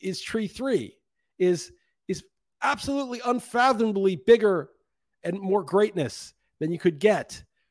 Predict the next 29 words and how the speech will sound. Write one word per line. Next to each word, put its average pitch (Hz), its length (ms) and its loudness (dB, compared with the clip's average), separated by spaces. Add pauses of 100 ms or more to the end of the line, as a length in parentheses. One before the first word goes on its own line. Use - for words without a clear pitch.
(140)
from 160 400 0 (320)
a 147 100 -8
program, 156 760 0
a 139 80 -8
plan, 151 760 -2 (560)
uh, 110 200 -12 (100)
a 131 60 -12
prescription. 180 760 -2 (400)
Kapil 175 240 -4
Gupta 185 220 -2
is 151 100 -2
always 165 160 -4
saying 156 300 -2 (320)
that 147 180 -8
he 151 60 -10
doesn't 160 260 -4
give 175 240 -2
prescriptions 160 600 -6
because 147 540 -6 (1120)
they're 147 220 -2
worthless. 147 680 -6
You're 147 160 -6
never 175 200 -2
gonna 170 120 -2
get 185 160 0
anywhere 165 260 2
from 123 180 -8
a 113 60 -6
prescription. 104 680 -12